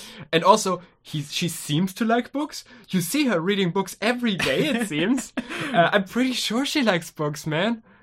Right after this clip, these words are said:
Speaker 1: I don't think you have to have a lot of interpretation
Speaker 2: Okay.
Speaker 1: on that.
Speaker 2: Okay, so the next thing is kind of the greatest, one of the greatest parts of the first episode, which is a certain urban lege-,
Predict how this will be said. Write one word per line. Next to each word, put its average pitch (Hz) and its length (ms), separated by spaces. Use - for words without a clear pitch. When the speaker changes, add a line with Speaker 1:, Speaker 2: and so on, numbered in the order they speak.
Speaker 1:
I 190 60
don't 262 200
think 254 160
you 208 80
have 196 160
to 190 100
have 170 200
a 175 40
lot 175 160
of 175 160
interpretation 180 840
Speaker 2:
Okay. 226 60
Speaker 1:
on 170 80
that. 139 300
Speaker 2:
Okay, 156 240
so 156 160
the 151 100
next 151 280
thing 139 160
is 131 100
kind 135 240
of 123 100
the 127 80
greatest, 139 640
one 160 120
of 156 100
the 156 80
greatest 135 480
parts 131 260
of 127 100
the 131 80
first 123 260
episode, 120 500
which 147 180
is 160 180
a 156 80
certain 160 340
urban 147 340
lege-, 127 260